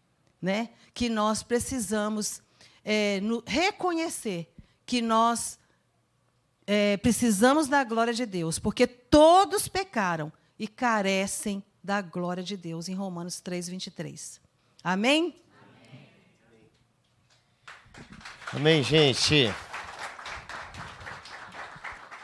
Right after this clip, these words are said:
Speaker 2: Eu só quero treinar com vocês aqui rapidinho, o fruto, o fruto do Espírito, né?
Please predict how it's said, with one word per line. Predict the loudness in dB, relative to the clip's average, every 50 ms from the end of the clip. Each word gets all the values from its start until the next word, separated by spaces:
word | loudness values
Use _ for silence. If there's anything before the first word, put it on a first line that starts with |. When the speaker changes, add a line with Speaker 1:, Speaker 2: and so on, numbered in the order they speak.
| -10 -4 0
Speaker 2:
Eu | 0 2
só | 2 2 0 0
quero | 2 4 4 6 4 4 0 -2
treinar | -2 -2 0 0 2 2 2 0
com | 0 -2 -4
vocês | -4 -2 -2 -2 -2 -2 -2 -2
aqui | -4 -6 -4 -2
rapidinho, | 0 2 0 0 0 -4 -4 -2 -2 -2 -4 -4
o | -8
fruto, | -10 -8 -6 -6 -6 -8 -10 -12
o |
fruto | -10 -6 -6 -6 -6 -4
do | -6 -6
Espírito, | -6 -4 0 0 2 2 2 0 0 2
né? | 2 2 2 0